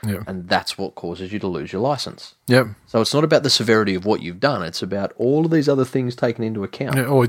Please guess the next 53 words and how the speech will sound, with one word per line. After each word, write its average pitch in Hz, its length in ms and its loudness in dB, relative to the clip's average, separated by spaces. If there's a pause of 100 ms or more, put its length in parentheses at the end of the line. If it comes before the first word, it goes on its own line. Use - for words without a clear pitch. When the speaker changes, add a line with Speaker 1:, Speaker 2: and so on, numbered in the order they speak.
Speaker 1:
or, 127 220 4
or, 156 260 4
you 139 120 4
know, 135 80 4
if 165 200 2
you 131 80 4
wanna 123 160 4
say 120 220 2
so-, - 160 0
e-, 131 240 4
even 131 200 4
if 107 100 0
you 120 80 2
wanted 117 160 2
to - 80 -16
do 123 120 4
something, 120 380 0 (460)
you 135 120 2
know, 120 80 2
put 123 220 0
something 120 240 2
in 123 100 4
there 120 140 6
that's 117 200 0
less, 123 360 2
less 131 180 4
severe 113 440 4
than, 107 240 0
than 107 160 0
speeding, 98 460 0 (300)
then 117 160 2
let's 113 120 0
say, 120 120 6
like, 107 200 2
not 120 160 4
wearing 120 200 4
your 104 80 0
fucking 113 280 2
seatbelt 113 360 4
or 107 60 -2
something, 101 340 -4
where 110 160 2
Speaker 2:
Yeah. 113 60 6
Speaker 1:
the 110 60 6
only 110 160 2
person 110 280 2
you're 107 60 4
Speaker 2:
That's 117 120 4
Speaker 1:
hurting 190 100 4
Speaker 2:
it. 110 40 0
Speaker 1:
is 101 60 -4
yourself. 101 320 -4
Speaker 2:
Yep. 180 180 4